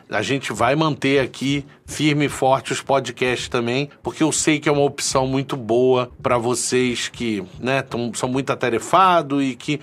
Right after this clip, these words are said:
não tem muito tempo de acompanhar a gente, né, durante os ao vivos lá no YouTube. Certo? Novamente dar os parabéns pro nosso amigo Alex, cara. Meus parabéns, amigo. Muitas felicidades,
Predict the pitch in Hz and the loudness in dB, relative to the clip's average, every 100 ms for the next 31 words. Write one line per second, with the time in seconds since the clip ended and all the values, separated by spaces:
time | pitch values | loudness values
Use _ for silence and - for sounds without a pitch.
0 | - 135 143 160 156 151 151 139 - 135 | -4 -4 0 2 4 2 0 -4 -2 0
1 | 135 139 143 - 139 131 135 131 131 101 | 0 0 0 0 0 0 0 2 0 0
2 | 117 123 123 - - - 107 113 117 117 | 0 -2 -4 -8 -12 -10 -4 -2 0 -2
3 | 110 104 104 123 127 127 - 131 131 120 | -4 -8 -4 0 2 0 -2 0 2 2
4 | 113 123 120 123 123 127 123 - 87 - | -2 -2 0 0 0 0 -2 -4 -10 -10
5 | - - - - 226 202 - 107 104 220 | -18 -16 -2 4 6 6 2 -6 -6 0
6 | 240 254 202 220 202 208 208 - 180 170 | 6 6 8 8 8 4 2 0 2 4
7 | 180 160 - 233 170 151 127 147 156 147 | 4 2 0 4 4 4 4 2 2 -2
8 | - 135 135 131 131 - 120 117 120 113 | -4 -4 -2 -2 -2 -2 -2 -2 -2 -2
9 | 110 104 104 110 117 - - - 110 107 | -2 0 0 0 0 -4 -12 -4 0 0
10 | 104 98 135 131 - 139 127 98 113 123 | 0 -2 -2 -2 2 2 2 0 -2 0
11 | 131 113 127 113 120 127 117 127 - - | -2 -2 -2 0 2 2 2 -2 -4 -10
12 | - - - - - - - - - - | -10 -8 -8 -10 -10 -8 -8 -6 -6 -6
13 | - - - 147 165 170 160 - 160 143 | -6 -6 -2 2 2 2 0 4 2 2
14 | 143 - 107 135 143 151 131 139 | -2 -2 4 6 6 4 2 -2